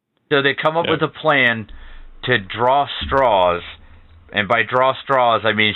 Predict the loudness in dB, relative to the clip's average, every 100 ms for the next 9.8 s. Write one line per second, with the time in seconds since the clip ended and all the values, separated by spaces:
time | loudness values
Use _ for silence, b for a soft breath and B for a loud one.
0 | 0 0 2 0 -2 0 0 0 0 2
1 | 2 0 -2 -6 -4 0 0 0 -2 0
2 | 2 0 -2 -8 -20 _ _ _ _ _
3 | _ _ _ _ _ _ _ _ -8 -8
4 | -10 -20 _ _ _ _ _ _ _ _
5 | _ _ -6 -4 -2 -2 -4 -8 -4 -4
6 | -2 -2 0 2 0 -2 -2 0 0 -2
7 | -2 -4 -2 -2 -2 -4 -4 -2 0 2
8 | 2 0 -4 _ _ _ _ _ -4 -4
9 | -4 -2 0 2 0 0 -4 -4